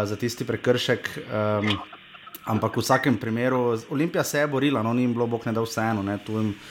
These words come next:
moramo dati kapo dol, res pa je, da navijači pred stadionom, ko so navijali, je pač res so bili malo problemi in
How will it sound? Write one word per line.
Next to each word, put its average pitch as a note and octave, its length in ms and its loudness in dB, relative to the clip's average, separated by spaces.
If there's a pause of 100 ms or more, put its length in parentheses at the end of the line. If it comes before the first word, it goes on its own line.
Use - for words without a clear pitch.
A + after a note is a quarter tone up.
(180)
moramo A#2 180 2
dati B2 160 2
kapo C3 280 -2
dol, B2+ 220 2
res C3 180 0
pa B2+ 180 2
je, B2+ 60 4
da B2 80 2
navijači A#2+ 460 -2
pred A2 200 -8
stadionom, B2 560 2
ko A2+ 120 -6
so A#2+ 160 -4
navijali, A2+ 460 4
je A2 120 4 (180)
pač A#2+ 260 -2
res B2 180 2
so - 120 -2
bili A2 140 0
malo A#2 200 4
problemi A2+ 480 0
in G#2+ 140 0